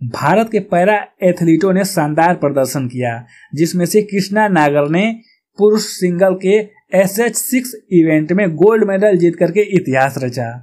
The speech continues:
इन्होंने हांगकांग के चू मान कई के खिलाफ खेले गए फाइनल मुकाबले में शानदार शुरुआत की। नागर ने तीन गेम में कड़े संघर्ष में ट्वेंटी वन सेवनटीन, सिक्सटीन ट्वेंटी वन, ट्वेंटी वन सेवनटीन से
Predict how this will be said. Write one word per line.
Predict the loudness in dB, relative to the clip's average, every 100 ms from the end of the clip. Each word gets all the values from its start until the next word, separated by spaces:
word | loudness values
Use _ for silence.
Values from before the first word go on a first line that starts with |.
| _ 0
इन्होंने | 2 4 2 0 -4 _
हांगकांग | -2 0 0 0 0 2
के | -2
चू | -2 -2 2
मान | 2 2 0
कई | 2 0
के | 2 0
खिलाफ | 2 2 4 2 -2 _ -4
खेले | 0 2 4
गए | 2 0
फाइनल | -2 -2 0 0
मुकाबले | 2 2 4 2
में | 2 0 -4 -6 _ -10
शानदार | 0 2 4 4 4
शुरुआत | 0 -2 0 0 0
की। | -6 -6 -8 _ -2
नागर | 2 4 4 2
ने | 0
तीन | 0 0 2
गेम | 2 0 0
में | -2 -4
कड़े | 0 2 2
संघर्ष | 2 0 2 2 0
में | -4 -2 -4 -8 _ _
ट्वेंटी | 2 2 2 0
वन | 0 -2 -2 -10 _ -12
सेवनटीन, | -2 0 0 -2 -2 -2 -2 -8 -16 _ _ _ -6
सिक्सटीन | -2 -2 -2 -2 -2
ट्वेंटी | 0 0 0 -2 -2
वन, | -2 -2 -6 -12 _ _ _
ट्वेंटी | 0 2 2
वन | 2 2
सेवनटीन | 2 2 2 0 -2 -4 -4
से | 0